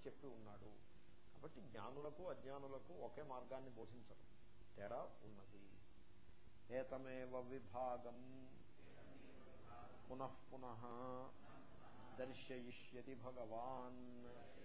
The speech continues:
ఈ తేడా, విభాగము అంటే ఈ తేడా, అంటే మనిషి యొక్క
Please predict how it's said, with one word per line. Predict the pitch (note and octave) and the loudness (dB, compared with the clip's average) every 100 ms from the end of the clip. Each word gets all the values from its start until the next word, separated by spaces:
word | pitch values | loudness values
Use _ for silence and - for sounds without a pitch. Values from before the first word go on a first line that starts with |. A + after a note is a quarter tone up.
| D#3 D#3 - - D#3 - - - - - - - - - | -2 -2 -4 -4 -4 -4 -4 -4 -4 -4 -2 -2 -2 0
ఈ | E3+ | 0
తేడా, | - C#3 E3 F#3 D#3 A#2+ | 4 8 10 10 8 2
విభాగము | B2+ A#2+ D#3 D#3+ E3 | 2 6 6 6 4
అంటే | E3 G#3 G3 | 2 2 0
ఈ | |
తేడా, | C3 A2+ A2 | 0 0 -2
అంటే | A#2 C3 G3 | -4 -4 -4
మనిషి | C#3+ A#2+ D#3 D#3+ G3+ | -2 -2 -2 -2 -2
యొక్క | G3 F#3+ | -2 -2